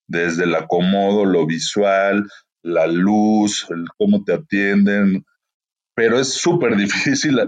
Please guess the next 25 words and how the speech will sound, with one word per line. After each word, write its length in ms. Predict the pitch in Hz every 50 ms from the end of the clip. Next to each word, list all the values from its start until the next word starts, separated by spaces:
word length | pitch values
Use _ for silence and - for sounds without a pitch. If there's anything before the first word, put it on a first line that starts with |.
| - -
hacer 300 | 90 87 - - 117 113 117 117 117 - - - - _ _ _
que 80 | - 107
algo 200 | 107 107 107 101
parezca 460 | - - 95 - - - - 98 85 -
fácil. 320 | - - - - - - - - -
O 40 | -
sea, 160 | - 101 90
cuando 280 | - 113 104 110 110 113
logras 500 | 117 120 123 127 127 127 123 120 117 -
que 80 | 117
algo 280 | 107 107 104 107 110 107
se 180 | - - 98 90
vea 260 | 95 98 101 104 104 _ _ _ _ _ _ _ _
así 180 | - - - -
sencillo, 680 | 101 - 92 90 87 - - 104 104 98 98 98 92 92
natural 920 | 92 85 82 78 - - 90 90 98 101 101 98 98 101 95 92 95 - _
y 80 | - 90
fácil, 480 | - - 113 127 127 - 147 156 151 - - _ _ _ _ _ -
es 80 | - -
que 40 |
estás 320 | - - - 104 98 - -
haciendo 280 | - - 101 98 98
un 100 | 95 92
buen 200 | 87 90 90 87 87
trabajo. 580 | - 82 82 87 92 101 98 - 135 - -